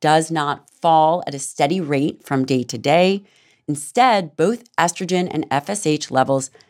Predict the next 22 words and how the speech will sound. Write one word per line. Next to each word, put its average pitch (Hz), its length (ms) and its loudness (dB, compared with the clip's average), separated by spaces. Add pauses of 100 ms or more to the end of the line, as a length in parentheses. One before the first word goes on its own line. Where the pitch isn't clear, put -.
(200)
may 151 180 0
vary 151 380 0
greatly 160 760 0 (140)
during 135 260 0
perimenopause. 135 880 -2 (1400)
One 196 480 0
elevated 190 460 0
F 156 160 -2
S 220 160 0
H 180 180 -2
level 147 260 -2
is 139 140 -6
not 143 220 0
enough 202 440 0
to - 100 -6
confirm 143 340 -2
menopause, 127 640 -2 (320)
but 160 220 0
more 170 240 2
importantly, 165 840 0
a 156 120 -6
low 185 560 2